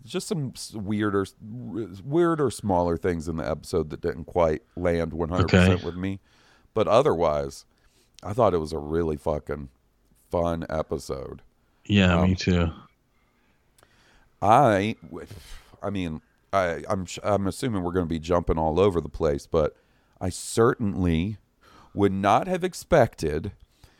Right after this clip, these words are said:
Speaker 1: that the first humanoid Rebels crew character that we would see in live action would be Zeb.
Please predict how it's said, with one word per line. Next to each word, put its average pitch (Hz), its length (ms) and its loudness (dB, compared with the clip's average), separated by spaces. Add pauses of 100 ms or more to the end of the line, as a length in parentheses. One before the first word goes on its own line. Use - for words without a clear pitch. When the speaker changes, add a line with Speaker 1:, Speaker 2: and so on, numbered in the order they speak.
(120)
Speaker 1:
that 117 280 0
the 120 160 0
first - 840 0 (580)
humanoid 82 960 -2 (1500)
Rebels 139 760 2
crew 143 360 2
character 110 540 2
that 87 160 0
we 101 160 0
would 101 180 0
see 101 200 -4
in 92 100 0
live 87 280 0
action 82 440 0
would 76 160 -4
be 78 160 -4
Zeb. 67 400 -10